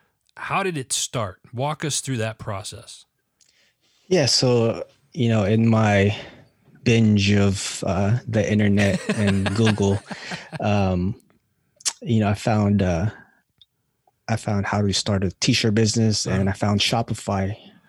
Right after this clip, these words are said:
Speaker 2: Um, and you know what, like, th-, I found, you know, basically, like, what's, what's a good way to kind of, uh, you know,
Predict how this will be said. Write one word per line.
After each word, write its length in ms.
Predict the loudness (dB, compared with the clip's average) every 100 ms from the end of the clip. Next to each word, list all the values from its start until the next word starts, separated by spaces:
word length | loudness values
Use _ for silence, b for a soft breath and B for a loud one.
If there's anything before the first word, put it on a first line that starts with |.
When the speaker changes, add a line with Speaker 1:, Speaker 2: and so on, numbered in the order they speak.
| B
Speaker 2:
Um, 360 | -6 -6 -6 -10 B B B B B B B -4
and 400 | 0 2 2 2 B B B
you 120 | 0
know 100 | 2
what, 320 | 2 2 0 0
like, 200 | 0 0 _ _ _ _ _ _ _ _ _ _ _ _ _ _ _ -2
th-, 180 | -2 0
I 80 | -2
found, 500 | 0 2 4 2 2 -4 _
you 80 | 0
know, 280 | 2 2 -2 B B
basically, 600 | 2 2 2 2 2 0 -4
like, 260 | -4 -4 -8 B B B B B B
what's, 400 | -2 0 0 -2 -2
what's 240 | -2 0 0
a 60 |
good 220 | 2 2
way 260 | 4 4 4
to 200 | 2 -2
kind 320 | 0 2 2
of, 340 | 2 0 -2 0
uh, 360 | 2 2 0 B B B B B B -20 _ -12
you 180 | -6 -2
know, 180 | -2